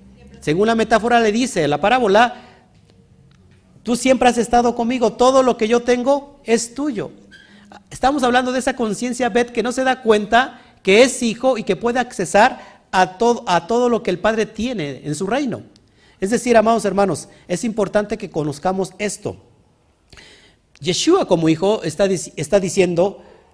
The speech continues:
"Lo que ha descendido del cielo, perdón, todo lo que el Padre me da, vendrá a mí".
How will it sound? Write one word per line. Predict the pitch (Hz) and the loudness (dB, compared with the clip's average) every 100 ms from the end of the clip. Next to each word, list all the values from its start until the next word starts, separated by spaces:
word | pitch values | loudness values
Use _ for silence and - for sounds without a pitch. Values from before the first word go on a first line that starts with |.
| _ _ - | _ _ 0
"Lo | 156 170 | 0 4
que | 196 | 6
ha | 254 | 6
descendido | 277 226 196 233 220 | 4 2 0 2 2
del | 180 | 2
cielo, | - 196 214 233 - - - | 2 2 2 0 -6 -14 -4
perdón, | 156 190 156 | 2 2 4
todo | 240 254 | 4 4
lo | 233 | 4
que | 190 | 0
el | |
Padre | - 214 220 | 4 2 2
me | 208 175 160 | 0 0 0
da, | 151 214 156 - _ _ _ _ _ _ _ _ | 4 2 2 -8 _ _ _ _ _ _ _ _
vendrá | - 165 170 165 190 208 | -2 2 2 2 4 4
a | 160 175 | 2 -2
mí". | 185 220 190 | -2 -4 -6